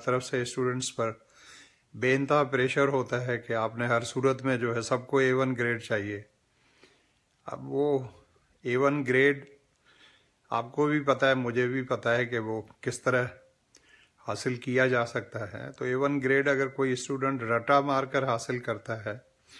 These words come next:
सारी चीज़ों को हिफ्ज़ करके हासिल कर लेता है, तो इस ऐसे ए वन ग्रेड की कोई ज़रूरत नहीं है।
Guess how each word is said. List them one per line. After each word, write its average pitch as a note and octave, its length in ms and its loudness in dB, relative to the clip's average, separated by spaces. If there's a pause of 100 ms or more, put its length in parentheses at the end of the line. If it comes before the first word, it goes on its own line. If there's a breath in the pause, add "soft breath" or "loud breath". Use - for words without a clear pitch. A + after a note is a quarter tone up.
(420 loud breath)
सारी A#2+ 340 0
चीज़ों B2+ 340 0
को C3 100 2
हिफ्ज़ C3 280 2
करके C3 360 2
हासिल B2 340 0
कर B2 180 0
लेता A#2+ 280 -2
है, A#2 100 0
तो A#2+ 260 -4
इस B2 360 -6
ऐसे B2+ 320 2
ए C3 140 4
वन C3+ 220 2
ग्रेड B2+ 280 0
की C3+ 140 -6
कोई C3 200 0
ज़रूरत C3 420 -2
नहीं A2+ 160 -6
है। F#2+ 160 -12